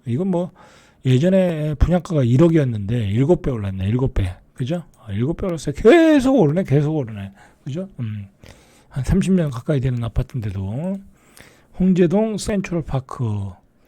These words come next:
십일억 육천. 그죠? 십일억 육천, 삼십사 평이. 어, 거래가 꽤 됐어요. 그죠?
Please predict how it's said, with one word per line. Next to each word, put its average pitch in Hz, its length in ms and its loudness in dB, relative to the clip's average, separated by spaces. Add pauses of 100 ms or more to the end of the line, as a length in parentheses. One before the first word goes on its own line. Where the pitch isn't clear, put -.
(140)
십일억 185 480 0
육천. 107 760 -6 (160)
그죠? 160 380 -8
십일억 123 400 -6
육천, 110 480 -6
삼십사 135 340 -8
평이. 131 640 -6 (540)
어, 117 120 2
거래가 165 360 2
꽤 240 120 0
됐어요. 170 680 4
그죠? 190 340 -2